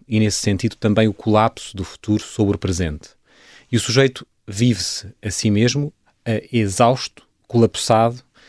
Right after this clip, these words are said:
incapaz de transcender para algo diferente daquilo que está a viver no presente.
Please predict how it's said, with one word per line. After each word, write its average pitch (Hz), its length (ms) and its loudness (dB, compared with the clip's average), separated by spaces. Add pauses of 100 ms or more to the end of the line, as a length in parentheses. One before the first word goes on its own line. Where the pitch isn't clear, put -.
(200)
incapaz 113 520 4
de - 60 -8
transcender 110 680 2
para 110 200 -2
algo 107 220 2
diferente 110 440 -2
daquilo 104 240 -6
que - 80 -10
está 101 160 -4
a - 20 -2
viver 95 240 -4
no 92 80 -4
presente. 80 500 -12